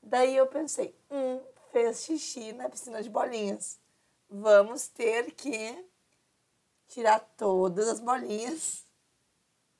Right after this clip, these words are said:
pra limpar as bolinhas." Só que, tipo, é muita bolinha.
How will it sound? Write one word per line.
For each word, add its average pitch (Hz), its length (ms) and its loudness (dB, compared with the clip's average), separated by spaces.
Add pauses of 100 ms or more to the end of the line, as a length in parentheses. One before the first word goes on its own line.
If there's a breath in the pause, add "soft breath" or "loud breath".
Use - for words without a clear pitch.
(600 soft breath)
pra 240 180 4
limpar 226 500 2
as 214 120 0
bolinhas." 240 440 -8
Só 240 80 -16
que, - 80 -20
tipo, - 160 -6
é 208 60 4
muita 202 720 -2
bolinha. 170 440 -8